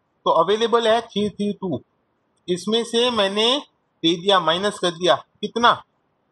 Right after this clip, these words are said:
कितना minus कर दिया? जितना उसकी request है, जितनी उसकी need है। तो ज़ीरो,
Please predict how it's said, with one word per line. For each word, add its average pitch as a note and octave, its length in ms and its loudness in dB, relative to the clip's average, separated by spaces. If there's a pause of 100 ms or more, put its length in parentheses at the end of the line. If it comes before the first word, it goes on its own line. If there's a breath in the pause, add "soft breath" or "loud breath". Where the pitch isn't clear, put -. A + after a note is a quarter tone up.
(1400)
कितना A#3+ 240 2
minus A3+ 320 -2
कर G#3 140 0
दिया? G3 240 2
जितना G#3+ 420 0
उसकी G#3+ 300 -2
request G#3+ 540 -2
है, A#2+ 60 0 (800)
जितनी E3+ 260 -8
उसकी G#3 360 -4 (840)
need G#3 260 -2
है। C3+ 160 -2
तो - 840 -6
ज़ीरो, F3 360 0